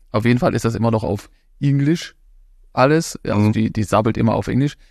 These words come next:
Speaker 1: Ist immer schön, wenn du dir deine, deine WhatsApp-Nachrichten vorliest, weißt du? Du kriegst ja richtig, wenn eine WhatsApp reinkommt, äh, dann liest sie das Ding vor und auf Englisch, weißt du? Und das ist, äh, ab und zu sehr, sehr interessant, was da so bei rauskommt, ne?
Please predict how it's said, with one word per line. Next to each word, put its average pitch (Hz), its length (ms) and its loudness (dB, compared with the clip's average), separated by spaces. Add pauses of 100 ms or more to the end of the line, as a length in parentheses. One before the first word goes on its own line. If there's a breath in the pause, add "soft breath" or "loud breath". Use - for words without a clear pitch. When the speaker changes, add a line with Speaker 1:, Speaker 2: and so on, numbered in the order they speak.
(140)
Speaker 1:
Ist - 120 -10
immer 113 180 2
schön, 131 260 2
wenn 117 140 2
du 117 60 -2
dir 113 220 0
deine, 107 340 0 (260)
deine 107 300 0
WhatsApp-Nachrichten 110 760 -4
vorliest, 98 500 -6
weißt - 240 -6
du? 180 40 -2
Du - 640 -20
kriegst - 200 -8
ja 120 100 4
richtig, 151 440 -2 (240)
wenn 117 180 0
eine 110 100 4
WhatsApp 110 360 0
reinkommt, 104 500 -2 (300)
äh, - 320 -2
dann 113 300 -2 (260)
liest 135 420 -4
sie 147 80 -6
das 117 160 0
Ding 117 140 0
vor 131 220 -2
und 123 120 -2
auf - 120 -4
Englisch, 113 480 -2 (140)
weißt 120 200 -4
du? - 40 -8 (520)
Und - 180 -2
das 113 140 0
ist, - 320 -6
äh, 110 360 -4 (100)
ab - 180 -6
und 135 80 -2
zu 120 140 -4
sehr, 120 340 -2
sehr 120 220 -2
interessant, 107 500 -4
was 104 140 -4
da 98 100 -2
so 98 240 -4
bei 98 200 -2
rauskommt, 95 600 -6
ne? 170 160 -6